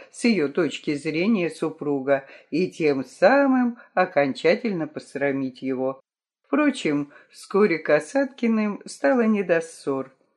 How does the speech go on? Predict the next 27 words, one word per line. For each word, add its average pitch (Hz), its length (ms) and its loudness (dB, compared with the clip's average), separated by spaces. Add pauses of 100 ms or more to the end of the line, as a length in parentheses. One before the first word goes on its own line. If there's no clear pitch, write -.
(120)
Они 233 300 4
очень 190 560 0
уставали. 139 840 0 (180)
Часам 214 540 0
к - 160 -18
трем 196 360 0
пополудни, 165 920 0 (200)
когда 247 420 4
у 220 60 4
птенцов 254 680 0
наступал 175 680 2
тихий 151 440 -8
час, 294 400 -4 (340)
мать 233 320 0
и 247 60 4
отец 220 500 2
сидели 226 520 0
на 165 140 0
проводах 156 760 0
вблизи 214 540 -4
дома, 147 520 -2 (260)
один 247 440 4
выше, 196 420 -4
другой 151 480 -4
ниже, 143 560 -4 (320)
и 247 100 -2
отдыхали, 135 960 -4